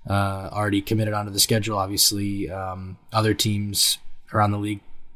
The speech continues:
certainly have higher cap hits coming in." Um, what are the,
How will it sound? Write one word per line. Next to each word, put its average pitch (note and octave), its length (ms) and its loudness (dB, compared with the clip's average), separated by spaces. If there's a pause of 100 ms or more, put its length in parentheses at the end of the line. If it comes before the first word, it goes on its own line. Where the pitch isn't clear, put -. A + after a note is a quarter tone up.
certainly G#2 340 2
have G2 180 2
higher G#2 280 0
cap G#2 300 -2
hits G#2 180 0
coming F#2+ 320 -2
in." C3+ 400 2 (440)
Um, G2 520 0 (540)
what E3+ 240 8
are F3+ 80 6
the, B2 420 4